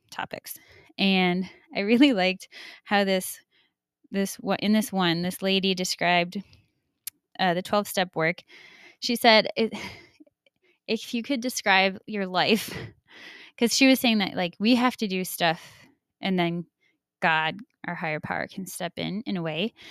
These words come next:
And she was saying, "I have to, if there's, like, a hurricane and, you know, th-, everything's starting to flood, I can't just stand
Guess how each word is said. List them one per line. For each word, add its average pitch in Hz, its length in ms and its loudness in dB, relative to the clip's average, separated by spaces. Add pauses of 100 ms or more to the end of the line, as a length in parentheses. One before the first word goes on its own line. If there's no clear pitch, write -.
(280)
And 196 100 -6
she 208 140 -6
was 202 100 -6
saying, 190 240 -4
"I 185 80 -4
have 208 300 -4
to, - 100 -6
if 190 240 -2
there's, 220 200 -4
like, 214 120 0
a 185 60 -2
hurricane 170 580 -4 (1120)
and, 160 520 4 (460)
you 185 140 -2
know, 165 200 -2 (120)
th-, - 100 -14 (100)
everything's 185 400 -2
starting 175 280 -6
to 170 80 -14
flood, 175 560 -4 (560)
I 185 80 -10
can't 269 320 0
just 208 180 -4
stand 165 580 -2